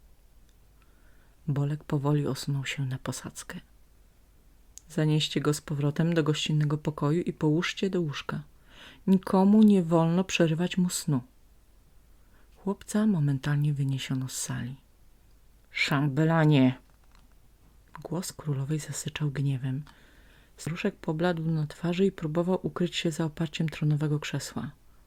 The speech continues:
„Szambelanie, zachowałeś się jak ostatni idiota. Pleciesz, co ci ślina na język przyniesie. Rozkażę cię zamrozić w bryle lodu.” „Królowo, przebacz.”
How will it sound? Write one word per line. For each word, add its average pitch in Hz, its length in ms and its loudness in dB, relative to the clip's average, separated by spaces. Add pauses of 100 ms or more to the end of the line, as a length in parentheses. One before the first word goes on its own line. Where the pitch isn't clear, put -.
(720)
„Szambelanie, 151 720 6
zachowałeś 151 580 2
się - 160 0
jak - 120 -10
ostatni - 500 -4
idiota. 165 480 2 (680)
Pleciesz, 165 360 2
co 220 120 4
ci 214 160 0
ślina 214 340 8
na 175 120 4
język 151 260 2
przyniesie. 131 580 0 (580)
Rozkażę 180 480 2
cię 156 160 -4
zamrozić 147 540 2
w 123 40 0
bryle 135 380 4
lodu.” 127 360 2 (720)
„Królowo, 254 600 0
przebacz.” 254 760 0